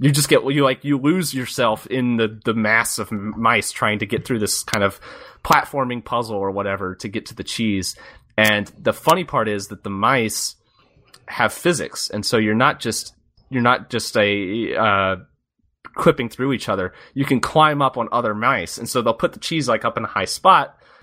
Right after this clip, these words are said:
and you have to form, like, a tower or something to get to the cheese, but only the mouse that gets to the cheese wins and everyone else loses. And it was just really, really interesting, actually, from, like, a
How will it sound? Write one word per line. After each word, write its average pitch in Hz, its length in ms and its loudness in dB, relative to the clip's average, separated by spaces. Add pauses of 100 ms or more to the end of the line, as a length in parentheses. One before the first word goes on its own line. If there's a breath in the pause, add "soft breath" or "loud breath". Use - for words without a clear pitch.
(180 soft breath)
and 110 360 0
you 117 120 -4
have 127 180 0
to 117 80 -12
form, 117 320 -2
like, 104 160 -4
a - 60 -8
tower 139 420 0
or 104 60 -4
something 113 340 -8
to 104 60 -6
get 110 160 -6
to 113 80 -12
the 95 40 -8
cheese, 156 380 -4 (340 loud breath)
but - 280 0
only 156 240 6
the 139 100 0
mouse 139 260 2
that 131 100 -6
gets 131 160 -6
to 123 60 -12
the 110 60 -8
cheese 135 320 0
wins 123 400 0
and 120 80 -4
everyone 120 240 -4
else 113 180 -2
loses. 131 420 0
And 143 120 0
it 143 40 4
was 151 140 0
just 185 220 0
really, 196 380 4
really 151 260 0
interesting, 123 580 -8
actually, 90 440 -6
from, 101 160 -8
like, 92 180 -2
a 92 200 0